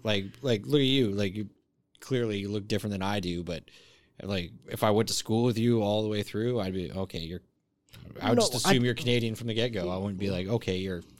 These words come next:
Speaker 1: you're Vietnamese." I'd be
Speaker 2: Yeah,
Speaker 1: like,
Speaker 2: but the thing is, that
Speaker 1: "Look,
Speaker 2: I
Speaker 1: you
Speaker 2: s-,
Speaker 1: have a Vietnamese family, but
Speaker 2: I
Speaker 1: you're,
Speaker 2: still get the
Speaker 1: you're still
Speaker 2: question
Speaker 1: Canadian."
Speaker 2: I still get the, like, the, it's the questions, like, "Where are you from?" It's like, "The hell does that mean?"
Speaker 1: "Where are you from, bro?"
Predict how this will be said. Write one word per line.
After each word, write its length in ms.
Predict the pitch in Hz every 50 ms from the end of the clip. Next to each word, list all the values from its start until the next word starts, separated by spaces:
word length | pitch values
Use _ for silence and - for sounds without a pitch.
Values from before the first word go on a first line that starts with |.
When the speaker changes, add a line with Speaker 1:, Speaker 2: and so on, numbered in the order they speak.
| - _ _ - - - _ _ _ _
Speaker 1:
you're 120 | - 123 107
Vietnamese." 560 | 110 139 139 139 120 120 123 135 127 113 110
I'd 40 | 110
be 60 | 196 180
Speaker 2:
Yeah, 360 | 170 151 127 113 107 101 101
Speaker 1:
like, 80 | 98 98 -
Speaker 2:
but 140 | - 143 117
the 80 | 113 127
thing 200 | - 160 160 165
is, 100 | 151 123
that 100 | 127 120
Speaker 1:
"Look, 60 | 123
Speaker 2:
I 40 | 110
Speaker 1:
you 120 | 101 107 135
Speaker 2:
s-, 80 | 131
Speaker 1:
have 40 | 110
a 60 | 104
Vietnamese 400 | 104 123 127 123 110 110 104 95
family, 500 | - - 123 131 135 127 113 110 110 110
but 80 | 104 104 135
Speaker 2:
I 40 |
Speaker 1:
you're, 120 | 156 - 104
Speaker 2:
still 120 | 175 170
get 160 | 160 180 165
the 60 | - 139
Speaker 1:
you're 200 | - 131 131 143
still 200 | 143 - - -
Speaker 2:
question 60 | 135 135 - 117
Speaker 1:
Canadian." 440 | 110 120 117 101 95 92 87 87 - -
Speaker 2:
I 60 | 135 139
still 200 | - - 175 160
get 120 | - 156
the, 140 | 156 135 - - - -
like, 280 | 139 123 120 117 - -
the, 220 | 123 123 123 120
it's 180 | 117 - - -
the 220 | - 113 117 113
questions, 520 | - - - 143 135 - - 123 117 107 110
like, 100 | 107 95
"Where 120 | 110 127 127
are 40 |
you 120 | 127 123 117
from?" 300 | - - 127 123 110 101
It's 100 | 98 - 95
like, 120 | 95 -
"The 100 | - 117
hell 160 | 135 131 123
does 80 | 123 117
that 140 | 123 117 117
mean?" 280 | 123 127 123 110 101 - _ _ _ _ _ _ _ _ _ _ _ _
Speaker 1:
"Where 100 | - 123
are 40 | 123
you 80 | 117 113
from, 320 | - - - 139 127 120 113
bro?" 220 | 113 104 110 117